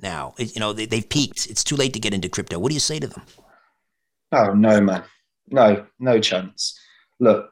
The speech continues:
Speaker 2: there, there is no way it's too late to be into crypto. If anything, right now, guys, if you get into crypto, you're early. There's still a very small percentage of the world that gets into crypto, uh, that are in crypto.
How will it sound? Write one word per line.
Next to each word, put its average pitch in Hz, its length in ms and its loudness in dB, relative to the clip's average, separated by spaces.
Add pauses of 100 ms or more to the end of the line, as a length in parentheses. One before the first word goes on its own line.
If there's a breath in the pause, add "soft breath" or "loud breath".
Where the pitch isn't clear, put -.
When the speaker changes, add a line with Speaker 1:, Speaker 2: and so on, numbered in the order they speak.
(120)
Speaker 2:
there, 123 280 6
there 135 140 6
is 131 140 4
no 143 240 6
way 120 260 6
it's 107 160 2
too 104 200 2
late 95 240 2
to - 80 -4
be 101 120 -6
into 95 160 -8
crypto. - 400 -2
If 107 160 2
anything, 131 440 2
right 110 240 4
now, 101 160 -4
guys, 104 640 -4 (320)
if 120 120 -8
you 127 100 -4
get 131 160 4
into - 140 -6
crypto, - 300 -6
you're 98 280 0
early. 95 340 -16 (880)
There's 117 140 -2
still 123 360 4
a - 140 -4
very 120 480 2
small 107 440 -4
percentage 92 480 -8
of 90 60 -10
the 90 140 -6
world 92 220 -6
that 87 140 -14
gets - 200 -12
into 85 160 -16
crypto, - 540 -8
uh, - 20 -2
that 98 160 2
are 101 140 2
in 90 160 -4
crypto. - 380 -16